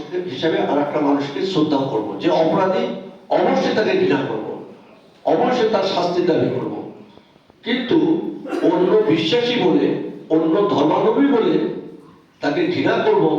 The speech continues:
অপছন্দ করবো, এটা করাটা আমি ব্যক্তিগতভাবে বা যে আদর্শে বিশ্বাস করি, আহ, এবং ইসলামও লাখুন দিনের উপরে আছে, যার যার ধর্ম আল্লাহ বিচার করবে।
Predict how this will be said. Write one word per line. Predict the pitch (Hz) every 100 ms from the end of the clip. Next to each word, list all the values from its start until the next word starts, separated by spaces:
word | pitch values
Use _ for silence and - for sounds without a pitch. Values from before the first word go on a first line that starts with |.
| 156
অপছন্দ | 151 214 208 - 202 175
করবো, | 151 - - - - - - _ _ -
এটা | 160
করাটা | 175 156 139 143 160 160 -
আমি | 139 160
ব্যক্তিগতভাবে | 156 - - 139 - 143 160 160
বা | 180 151
যে | 143
আদর্শে | 135 143 143
বিশ্বাস | 156 - - 160 -
করি, | - - - - - - - -
আহ, | - - 147
এবং | 139 139 139 143
ইসলামও | - 214 - - -
লাখুন | 147 - 151
দিনের | 143 135 127
উপরে | 123 117
আছে, | 113 113
যার | 139 143
যার | 147 143
ধর্ম | 131
আল্লাহ | 131 143 160 160
বিচার | - 143 -
করবে। | -